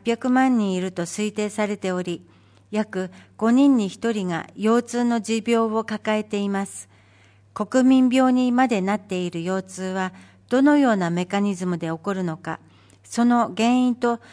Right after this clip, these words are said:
腰痛にならないための対策を説明します。問い合わせ、市民病院維持企画課。電話、二八の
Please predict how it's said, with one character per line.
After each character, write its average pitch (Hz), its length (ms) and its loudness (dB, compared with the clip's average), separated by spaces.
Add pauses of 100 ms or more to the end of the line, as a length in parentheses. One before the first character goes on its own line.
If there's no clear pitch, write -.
(240)
腰 247 220 4
痛 262 200 0
に 254 140 4
な 247 180 4
ら 254 160 4
な 262 120 4
い 226 80 0
た 190 120 -4
め 175 120 -2
の 170 260 -6
対 214 200 -2
策 208 340 -4
を 196 80 -4
説 202 320 -8
明 185 180 -2
し 180 160 -10
ま 175 180 -4
す。 - 220 -18 (1200)
問 254 220 2
い 254 60 2
合 240 80 2
わ 240 120 -2
せ、 - 300 -4 (340)
市 - 200 -2
民 269 220 6
病 269 300 4
院 180 260 -4 (180)
維 220 100 -2
持 220 320 -4
企 - 140 -20
画 208 260 -6
課。 - 260 -4 (500)
電 226 280 0
話、 214 220 0 (320)
二 254 260 4
八 262 300 -2
の 180 180 -2